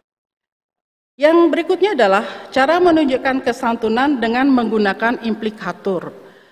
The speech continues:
Cara ini akan membuat orang yang berbicara tidak dengan serta-merta mengatakan apa yang menurut perkiraannya akan membuat peserta atau mitra tuturnya itu tersinggung.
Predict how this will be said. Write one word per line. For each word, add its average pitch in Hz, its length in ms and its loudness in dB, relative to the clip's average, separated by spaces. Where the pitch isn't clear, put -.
Cara 294 320 2
ini 262 400 2
akan 262 400 0
membuat 269 480 2
orang 277 400 2
yang 262 160 0
berbicara 202 720 -2
tidak 254 560 -2
dengan 233 320 0
serta-merta 220 800 -2
mengatakan 240 720 -2
apa 285 400 0
yang 277 240 2
menurut 254 560 0
perkiraannya 202 960 -2
akan 226 400 -2
membuat 226 560 2
peserta 294 560 -2
atau 233 160 -4
mitra 254 320 -2
tuturnya 220 560 -4
itu 233 320 -4
tersinggung. 196 960 -2